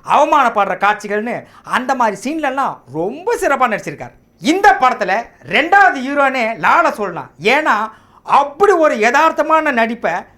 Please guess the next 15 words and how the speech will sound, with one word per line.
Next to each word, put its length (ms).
மகனுக்கு 540
சப்போர்ட் 320
பண்ற 240
அப்பாவா 580
இவர் 180
நடிச்சிருக்காரு. 480
குறிப்பா 580
கவின் 420
மும்பைல 260
இருந்து 280
போன்ல 320
பேசுற 420
காட்சியா 360
இருந்தாலும் 300
சரி, 380